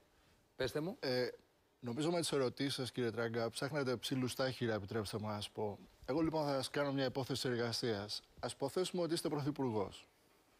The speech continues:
Speaker 2: Σας έρχεται, λοιπόν, μια εισήγηση, η οποία λέει ότι οι επιχειρησιακές ανάγκες είναι να αγοράσουμε διακόσια σαράντα τρία άρματα,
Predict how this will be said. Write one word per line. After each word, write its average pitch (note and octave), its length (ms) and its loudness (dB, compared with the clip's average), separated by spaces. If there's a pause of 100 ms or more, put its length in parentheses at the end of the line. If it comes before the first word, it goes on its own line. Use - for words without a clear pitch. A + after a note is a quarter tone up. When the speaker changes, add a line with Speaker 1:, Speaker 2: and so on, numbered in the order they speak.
(460)
Speaker 2:
Σας - 260 -2
έρχεται, F3+ 280 2
λοιπόν, C#3+ 320 0
μια D3 220 2
εισήγηση, A#2+ 760 -2 (440)
η C#3 120 0
οποία D#3 300 2
λέει A#2+ 520 0
ότι F3+ 300 -2
οι E3 40 4
επιχειρησιακές C3 760 0
ανάγκες D3+ 400 0
είναι E3 140 2
να D3 100 2
αγοράσουμε C3+ 460 2
διακόσια A#2+ 520 0
σαράντα A#2 400 2
τρία G#2 340 0
άρματα, A#2 500 -4